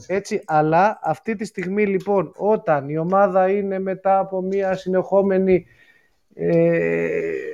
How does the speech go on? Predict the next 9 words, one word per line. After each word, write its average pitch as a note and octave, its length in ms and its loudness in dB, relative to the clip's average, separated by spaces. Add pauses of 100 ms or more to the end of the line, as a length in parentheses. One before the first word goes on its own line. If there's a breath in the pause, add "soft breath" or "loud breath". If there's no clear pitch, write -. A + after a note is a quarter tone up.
(840)
συνεχόμενα G#3 640 6 (880)
χρόνια G3+ 640 6
αποτυχιών, F3+ 1000 4 (300)
με F3 540 2 (400)
μία A3 540 4
καθίζηση F#3+ 760 4
αγωνιστική, E3 680 2
αχάλι G3 500 4
μαύρο, E3 560 4